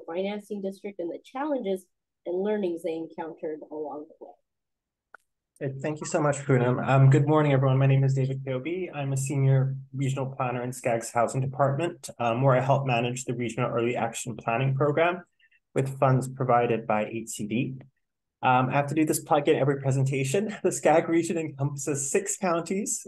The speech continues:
Speaker 2: Imperial, Los Angeles, Orange, Riverside, San Bernardino, and Ventura, and a hundred ninety-one cities in an area covering more than thirty-eight thousand square miles. So we're a pretty big M P O.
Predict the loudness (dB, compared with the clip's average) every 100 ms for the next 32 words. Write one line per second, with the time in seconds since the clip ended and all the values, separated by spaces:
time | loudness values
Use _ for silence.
0 | -10 -8 -4 0 2 4 4 2 0 -2
1 | -2 -2 -4 -6 -8 -2 0 -2 0 0
2 | 0 0 2 2 -2 -6 -6 -4 -4 -2
3 | -2 -2 -2 -4 -2 0 2 0 -6 _
4 | _ _ -20 _ -4 -4 -4 -4 -2 -2
5 | -2 -2 -2 -2 0 0 0 -2 -4 -2
6 | 2 2 0 -4 -4 -2 -4 -4 -6 -8
7 | -6 -4 -2 -4 -8 _ -2 -2 -2 -6
8 | -14 -16 _ _ -8 -6 -2 -4 -4 -10
9 | -12 -6 -2 0 0 -2 -4 -4 0 0
10 | 0 -6 -8 -4 -4 -6